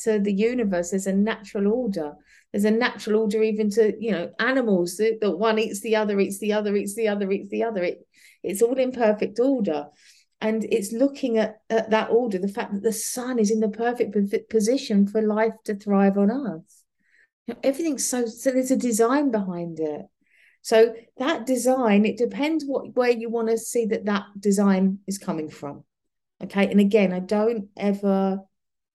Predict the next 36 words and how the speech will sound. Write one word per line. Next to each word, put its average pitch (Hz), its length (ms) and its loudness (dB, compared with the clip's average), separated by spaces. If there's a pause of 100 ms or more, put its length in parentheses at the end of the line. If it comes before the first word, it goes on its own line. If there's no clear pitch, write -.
(520)
tell 220 220 0
people 196 380 2
what 185 320 2
they 190 200 4
should 180 360 -6
think 185 300 2
about 151 320 -8
that. 151 220 -6
I 170 140 -2
just 208 280 -4
point 196 240 0
out 175 180 -6
the - 80 -10
system, 160 600 -6 (800)
you 185 80 -6
know. 170 180 0
So 175 520 2 (540)
again, 180 340 2
for 185 120 -8
some 190 280 -2
people, 190 320 0
it 180 100 -4
would 220 180 -4
be - 80 -4
God. 254 440 -2 (320)
And 202 100 -8
I'm 233 120 -4
happy 247 300 -6
to 233 100 -4
go 208 140 2
in 196 240 4
that 185 180 0
direction, 165 680 -4
that 196 220 0
there's 208 240 0
this, 226 380 0